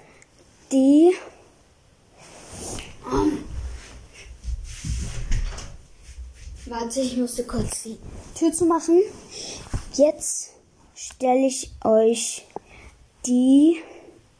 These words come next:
zweitausendfünfhunderter,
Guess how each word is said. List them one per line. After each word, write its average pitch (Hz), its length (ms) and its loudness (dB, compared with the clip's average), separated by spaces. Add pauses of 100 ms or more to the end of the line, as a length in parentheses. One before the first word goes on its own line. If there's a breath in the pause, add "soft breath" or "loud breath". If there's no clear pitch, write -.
(1300 soft breath)
zweitausendfünfhunderter, 262 2250 2